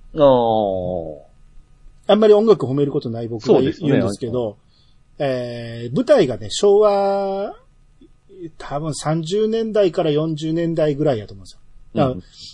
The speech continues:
Speaker 2: 僕らが生まれた頃、
Speaker 1: うん。
Speaker 2: もしくはちょっと前ぐらいなんで、
Speaker 1: はい。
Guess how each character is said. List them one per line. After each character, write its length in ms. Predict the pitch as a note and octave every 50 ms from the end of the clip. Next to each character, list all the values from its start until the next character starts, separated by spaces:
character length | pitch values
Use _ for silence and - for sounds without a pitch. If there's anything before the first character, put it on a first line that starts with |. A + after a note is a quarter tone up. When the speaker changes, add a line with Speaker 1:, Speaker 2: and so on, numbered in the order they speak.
| _ -
Speaker 2:
僕 300 | D3+ E3+ F#3+ F#3+ - B3+
ら 100 | A#3 F#3
が 120 | C#3 B2+
生 120 | C3 D#3+ F#3
ま 240 | G3 F#3+ G3 G3 F#3
れ 840 | F#3 F#3+ F#3 F3+ F3+ F#3 F#3 F3+ F3+ F3+ F3+ F3+ F3+ F3+ F3+ E3+
た 260 | - - - E3+ D#3+
頃、 440 | - - - F#3+ F3+ D3+ A#2+ A2+ - _ _ _ _ - -
Speaker 1:
う 80 | - B2
ん。 180 | G2+ D#2 - - _ _ - - -
Speaker 2:
も 120 | E3+ G3 G3
し 100 | - -
く 100 | - G#3
は 100 | D#3+ -
ち 220 | _ - - G#3
ょ 20 |
っ 40 | G3+
と 200 | - - - F#3+
前 220 | F#3+ F#3 F#3 F#3 E3+
ぐ 100 | F3 F3
ら 120 | E3 C3
い 60 | A2
な 120 | G2+ G2+ G2+
ん 80 | G#2+
で、 260 | A2+ A#2+ A#2 G#2+ G2+ - _ _ _ -
Speaker 1:
は 200 | - D3 C3 F#2
い。 140 | D#2 -